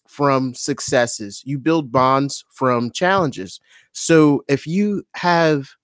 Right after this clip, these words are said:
enough small challenges, you can lead up to where you start building confidence. You start feeling like you can achieve anything. Not, you know, if you go on a whole bunch of solo acts, you're gonna say, "I'm great."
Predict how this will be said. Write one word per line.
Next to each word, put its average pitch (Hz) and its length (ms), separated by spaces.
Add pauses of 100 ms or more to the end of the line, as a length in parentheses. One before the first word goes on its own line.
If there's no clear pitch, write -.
(460)
enough 151 300
small 139 720 (100)
challenges, 117 800 (400)
you 147 120
can 151 300
lead 160 200
up 143 280
to 131 180
where 117 480 (100)
you 120 60
start 139 300
building 143 300
confidence. 120 760 (380)
You 127 80
start - 280
feeling 147 400
like 127 180
you 143 100
can 143 160
achieve 139 380
anything. 135 580
Not, 165 300 (220)
you 143 100
know, 147 120
if 135 120
you 170 60
go 160 200
on 151 100
a 143 60
whole 143 180
bunch 135 240
of 120 60
solo 135 460
acts, 107 480 (100)
you're 127 140
gonna 123 160
say, 110 200
"I'm 127 280
great." 104 360